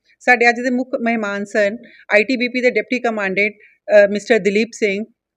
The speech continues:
ਮਿਸਟਰ ਦਲੀਪ ਕੁਮਾਰ ਔਰ, ਅ, ਮਿਸਟਰ ਵਿਸ਼ੂ, director of ਨਾਟਸ਼ਾਲਾ, ਔਰ ਉਹਨਾਂ ਨੇ ਵੀ ਬਹੁਤ ਐਪਰੀਸ਼ੀਏਟ ਕੀਤਾ। ਉਹ ਬਹੁਤ ਇੰਪ੍ਰੈਸ ਹੋਏ।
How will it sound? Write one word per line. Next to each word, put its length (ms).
ਮਿਸਟਰ 240
ਦਲੀਪ 340
ਕੁਮਾਰ 460
ਔਰ, 220
ਅ, 380
ਮਿਸਟਰ 280
ਵਿਸ਼ੂ, 280
director 680
of 60
ਨਾਟਸ਼ਾਲਾ, 640
ਔਰ 100
ਉਹਨਾਂ 200
ਨੇ 100
ਵੀ 100
ਬਹੁਤ 340
ਐਪਰੀਸ਼ੀਏਟ 380
ਕੀਤਾ। 460
ਉਹ 80
ਬਹੁਤ 300
ਇੰਪ੍ਰੈਸ 480
ਹੋਏ। 220